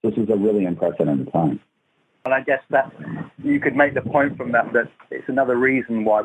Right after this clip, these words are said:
Speaker 2: given all these considerations, why, uh, themes are always developing and evolving. Um, and as I say, we currently have our, have nine key themes. Um, another one which I guess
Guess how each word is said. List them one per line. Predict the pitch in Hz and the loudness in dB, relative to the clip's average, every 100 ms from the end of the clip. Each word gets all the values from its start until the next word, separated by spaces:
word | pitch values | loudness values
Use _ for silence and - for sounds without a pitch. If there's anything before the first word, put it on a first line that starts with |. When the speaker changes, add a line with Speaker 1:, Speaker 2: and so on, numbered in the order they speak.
| 110 | 0
Speaker 2:
given | 131 120 | -2 0
all | 117 113 | 2 2
these | 110 - - | 0 -2 -8
considerations, | 123 117 110 110 113 - 110 | -6 -2 2 2 0 -6 -6
why, | 117 117 113 107 - _ _ _ _ - | 0 2 2 0 -6 _ _ _ _ -4
uh, | 123 113 113 110 - _ _ _ _ | 0 4 4 2 -2 _ _ _ _
themes | 135 131 120 | 0 0 0
are | 120 | 0
always | 127 120 117 - | 2 2 0 -4
developing | 113 127 127 - 110 107 | 0 2 2 -2 -2 -2
and | 107 117 | 0 0
evolving. | 107 120 127 113 95 92 _ - | 2 2 2 -2 -4 -8 _ -2
Um, | 110 110 104 98 - | 0 0 -4 -8 -2
and | 113 | 0
as | 113 | 0
I | 110 | 0
say, | 131 107 | 0 0
we | 113 | 0
currently | - 113 107 110 | 0 -2 -2 -2
have | 107 | 2
our, | 104 101 - - - - | 2 2 -2 -16 -10 -4
have | 113 | -4
nine | 123 123 120 113 | 0 0 0 -2
key | - 131 - | -4 -4 -2
themes. | 113 98 - - - | -6 -6 -10 -14 -2
Um, | - - 170 | -2 0 0
another | 160 185 175 | 2 2 2
one | 165 156 | 2 0
which | - | 0
I | 143 | -2
guess | 120 151 | 0 0